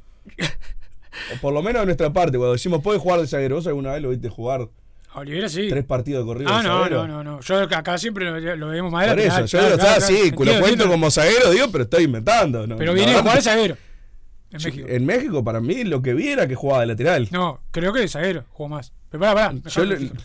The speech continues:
Speaker 2: lo podemos buscar, para mí viene jugando todos los partidos de lateral, y lo que hablamos, lo hablamos acá incluso, que decíamos, "Bueno, no es lo mismo en México", que seguramente estaba jugando en un equipito que tiene que replegarse, acá tiene que ser
Speaker 1: Eso es
Speaker 2: protagonista,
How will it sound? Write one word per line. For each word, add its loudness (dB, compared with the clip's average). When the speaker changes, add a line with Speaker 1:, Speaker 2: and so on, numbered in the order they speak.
Speaker 2:
lo 0
podemos 0
buscar, 2
para 0
mí -2
viene 2
jugando 2
todos 4
los 2
partidos 0
de 2
lateral, 2
y 2
lo 2
que 0
hablamos, 2
lo -2
hablamos -2
acá -4
incluso, -6
que -2
decíamos, 2
"Bueno, 2
no 0
es 2
lo 4
mismo 0
en -2
México", -2
que -2
seguramente -2
estaba 2
jugando 0
en -2
un -2
equipito -2
que -2
tiene 2
que 2
replegarse, 2
acá -2
tiene -4
que -4
ser -4
Speaker 1:
Eso -4
es -4
Speaker 2:
protagonista, 2